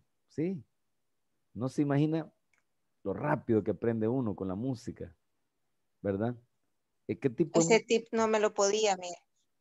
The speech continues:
Speaker 1: Sí, ¿qué tipo de canciones le gusta? Por ejemplo, ¿le gustan los Bee Gees, los Beatles?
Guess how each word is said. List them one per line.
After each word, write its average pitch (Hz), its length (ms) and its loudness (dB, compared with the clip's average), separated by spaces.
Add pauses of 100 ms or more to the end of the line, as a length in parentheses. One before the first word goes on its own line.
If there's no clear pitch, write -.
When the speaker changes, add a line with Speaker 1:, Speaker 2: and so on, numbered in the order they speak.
Speaker 1:
Sí, 160 400 4
¿qué 127 140 2
tipo 165 360 4
de 165 220 8
canciones 160 420 6
le 160 80 6
gusta? 123 260 4
Por 120 140 0
ejemplo, 123 240 -2
¿le 120 60 6
gustan 113 260 0
los 98 120 2
Bee 90 180 0
Gees, 123 680 2
los 92 180 -6
Beatles? 113 720 2